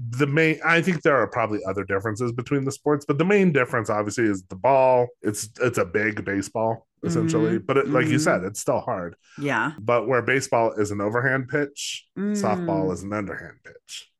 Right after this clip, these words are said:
Speaker 2: Okay.
Speaker 1: And so typically you would think of an underhand pitch as not being as hard as an overhand pitch.
Speaker 2: Okay.
Speaker 1: But if you watch, like, college softball games or, like,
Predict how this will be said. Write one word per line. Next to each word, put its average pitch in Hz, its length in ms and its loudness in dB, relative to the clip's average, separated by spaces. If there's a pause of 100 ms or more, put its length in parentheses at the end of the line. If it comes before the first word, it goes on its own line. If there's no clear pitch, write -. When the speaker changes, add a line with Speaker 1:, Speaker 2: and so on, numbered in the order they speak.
(120)
Speaker 2:
Okay. - 180 -6
Speaker 1:
And 139 100 2
so 135 420 2
typically 110 1040 2
you 123 100 -4
would 117 140 -2
think 123 160 -2
of 117 80 0
an 113 100 0
underhand 120 540 0
pitch 101 300 -4 (100)
as 95 160 -6
not 104 300 -6
being 101 440 -6
as 90 160 -10
hard 85 400 -6
as 85 160 -10
an 104 100 -8
overhand 95 420 -8
pitch. - 220 -18 (220)
Speaker 2:
Okay. 143 240 -4
Speaker 1:
But 139 80 4
if 147 100 0
you 135 160 -12
watch, 156 480 0
like, 113 300 0 (140)
college 107 340 0
softball 117 440 0
games 139 360 0
or, 104 140 0
like, 90 180 -2